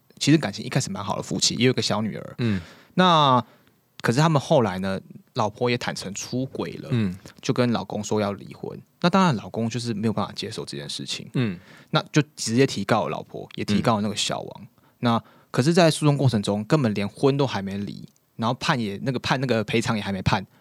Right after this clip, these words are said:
Speaker 1: 老婆就车祸就离世了。
Speaker 2: 嗯。
Speaker 1: 那就留下那个小朋友。
Speaker 2: 嗯。
Speaker 1: 哎，可是这个爸爸就越想越不对，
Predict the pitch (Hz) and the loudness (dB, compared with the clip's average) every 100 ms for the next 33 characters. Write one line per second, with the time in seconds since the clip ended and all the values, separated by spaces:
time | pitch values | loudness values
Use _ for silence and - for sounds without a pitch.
0 | - 113 107 120 135 123 117 110 101 101 | -4 -2 2 2 2 2 0 0 -4 -4
1 | - 117 80 67 143 120 98 - - 175 | -4 -4 -6 -2 2 2 0 -4 -2 -2
2 | - 165 123 107 107 113 110 95 71 - | 0 2 2 2 0 0 -2 -4 -6 -8
3 | 80 64 - - 123 139 120 127 165 123 | -10 -12 -14 -8 -2 -2 -2 -2 2 2
4 | 117 - _ _ _ _ _ - 127 - | 0 -4 _ _ _ _ _ -2 0 0
5 | - - _ - 151 180 143 - 90 107 | -4 -10 _ 0 2 4 4 4 -2 0
6 | 120 - - 110 | -2 -2 -6 -6